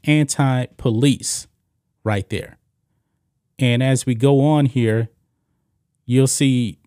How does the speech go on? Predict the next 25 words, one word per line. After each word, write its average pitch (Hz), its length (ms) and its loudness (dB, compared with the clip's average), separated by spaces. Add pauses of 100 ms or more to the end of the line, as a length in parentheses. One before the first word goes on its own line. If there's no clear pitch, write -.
(160)
people 151 640 2 (120)
kinda 123 240 0
arguing 135 440 2
with 123 200 0
other 135 200 0
people 147 340 0
right 104 280 -2
there. 113 320 -4 (2500)
A 131 80 2
woman 151 520 4
actually, 135 460 0
uh, 113 160 0
punching 131 720 0 (560)
another 123 400 2
woman 113 340 -2
right 110 200 -2
there 104 140 0
as 95 160 -6
well. 131 440 -2 (3000)
Looks 139 260 0
like 143 200 0
two - 180 0
men 139 300 2
there 127 260 -2
are 117 380 -2